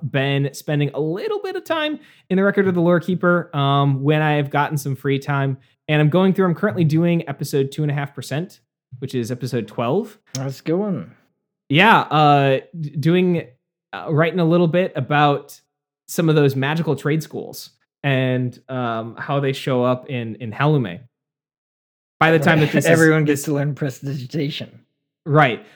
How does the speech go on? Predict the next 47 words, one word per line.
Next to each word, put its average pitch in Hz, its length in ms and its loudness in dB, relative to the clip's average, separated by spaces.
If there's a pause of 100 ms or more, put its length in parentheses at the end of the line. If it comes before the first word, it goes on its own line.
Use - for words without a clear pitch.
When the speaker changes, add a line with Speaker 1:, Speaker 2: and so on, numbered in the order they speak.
Speaker 1:
By 196 140 8
the 226 100 6
time 254 160 4
that 220 80 2
this 208 120 4
comes 185 220 2
out, 139 160 2
there 127 100 0
will 123 60 -2
probably 135 280 2
be 127 120 0
some, 123 260 -4
some 127 160 -8
real 120 220 -2
ass 110 160 -6
articles 110 420 -8
'cause 107 240 -10
they're, 107 280 -6
like, 98 280 -12
under, 101 380 -8 (360)
they're 127 200 0
underway 98 380 -4
right 85 200 -8
now. 85 220 -14
But, 120 240 -6
uh, 135 160 2
yeah, 175 160 4
you 190 140 4
can 208 100 2
always 190 160 0
check 214 180 -4
out 214 140 -2
the 147 320 2
Record 160 220 0
at 160 80 -6
the 143 80 -6
Lore 139 180 0
Keeper, 277 480 -8
which 143 180 -4
is, 127 140 -2
like, 123 160 -2
basically 131 360 -4
just 131 180 -8
a - 20 -8
Google 127 240 -4
Doc. 165 320 -2 (1120)
It's, 139 420 -4